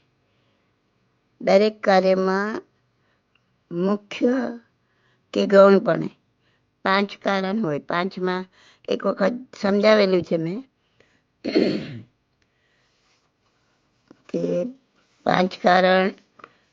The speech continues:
એમાં ભાગ ભજવે કોઈ પણ કાર્ય થવામાં. એમાંનું છે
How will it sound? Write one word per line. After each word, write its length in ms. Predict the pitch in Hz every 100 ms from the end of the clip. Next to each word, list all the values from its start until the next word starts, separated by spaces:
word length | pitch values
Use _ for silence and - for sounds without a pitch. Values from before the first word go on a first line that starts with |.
| _ _ _ _ _
એમાં 320 | - 180 196 175
ભાગ 260 | 165 180
ભજવે 400 | 202 180 180 196 208
કોઈ 200 | 208 190
પણ 260 | - 208
કાર્ય 340 | 214 180 180 175
થવામાં. 560 | 180 - - - - - _ _ _ _ _ _ _ _ _ -
એમાંનું 540 | 190 180 185 180 185
છે 220 | - 180